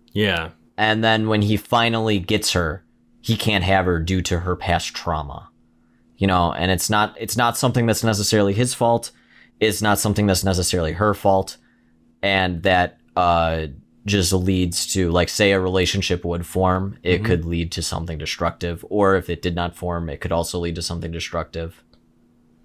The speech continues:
Speaker 1: Oh, okay.
Speaker 2: Which is our climax of the film. That's kinda what I took away from it.
Speaker 1: Yeah, no, that makes, that makes perfect sense, I think.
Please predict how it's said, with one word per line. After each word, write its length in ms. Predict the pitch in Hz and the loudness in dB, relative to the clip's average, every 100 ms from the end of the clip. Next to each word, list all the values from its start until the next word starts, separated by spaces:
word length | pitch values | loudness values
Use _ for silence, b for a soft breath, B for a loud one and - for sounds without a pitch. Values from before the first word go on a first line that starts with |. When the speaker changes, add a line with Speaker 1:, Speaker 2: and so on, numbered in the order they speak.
| _ - - | _ -16 -4
Speaker 1:
Oh, 220 | 151 160 | 0 2
okay. 320 | 180 - 80 | 0 0 2
Speaker 2:
Which 220 | 95 87 87 | 2 2 0
is 360 | 82 - - - | -4 -6 -6 -2
our 140 | 90 | 0
climax 560 | - 87 85 85 85 - | 0 0 2 2 -2 -4
of 60 | |
the 80 | 87 | -6
film. 280 | 82 87 87 | -2 -2 2
That's 160 | 101 | 2
kinda 220 | - 143 117 | 2 2 2
what 140 | 98 | 2
I 640 | 76 87 92 92 92 92 95 | 2 2 4 4 2 2 -2
took 160 | 104 | 0
away 160 | 104 104 | 2 2
from 200 | 104 107 | 0 -8
it. 100 | - _ B B B B | -10 _ B B B B
Speaker 1:
Yeah, 420 | 127 156 135 87 | 0 4 4 2
no, 180 | 90 127 | 0 0
that 320 | 135 131 147 131 | 2 2 2 2
makes, 540 | 123 131 - - - | 0 0 -4 -14 -12
that 140 | - 120 | -4 -2
makes 200 | 135 123 | 0 0
perfect 380 | - 110 104 - | 0 2 0 -4
sense, 380 | 107 87 87 | -6 -6 -8
I 80 | 80 | -12
think. 420 | - 78 85 - | -10 -12 -14 -18